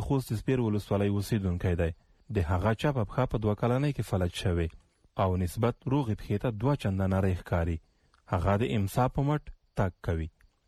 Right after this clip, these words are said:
ډاکټران د نښو نښانو پر اساس وایي چې د کمال جان پښه د پولیو د ویروس له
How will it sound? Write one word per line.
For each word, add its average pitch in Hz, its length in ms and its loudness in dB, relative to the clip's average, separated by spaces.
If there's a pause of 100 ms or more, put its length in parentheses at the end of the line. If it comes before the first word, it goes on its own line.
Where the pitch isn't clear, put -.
(400)
ډاکټران 139 420 0
د 147 140 0
نښو 147 260 0
نښانو 117 360 0
پر 113 100 0
اساس 104 360 0
وایي 127 180 0
چې 127 100 -4
د 110 120 2
کمال 98 220 0
جان 117 260 0
پښه - 200 -2
د - 20 2 (100)
پولیو 107 260 2
د 123 80 0
ویروس 127 420 0
له 107 80 2